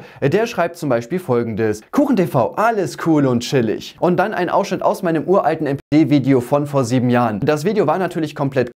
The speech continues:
kacke. Ihr könnt euch da auch eine Reaction auf meinem Kuchen T V Uncut-Kanal zu angucken. Ich habe da so Dinge gesagt wie: „Ja,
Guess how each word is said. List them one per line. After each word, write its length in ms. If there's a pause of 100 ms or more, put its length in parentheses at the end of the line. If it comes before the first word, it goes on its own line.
(120)
kacke. 140
Ihr 120
könnt 200
euch 140
da 160
auch 160
eine 180
Reaction 400
auf 180
meinem 140
Kuchen 240
T 140
V 160
Uncut-Kanal 640
zu 100
angucken. 600
Ich 160
habe 180
da 140
so 100
Dinge 240
gesagt 400
wie: 140
„Ja, 340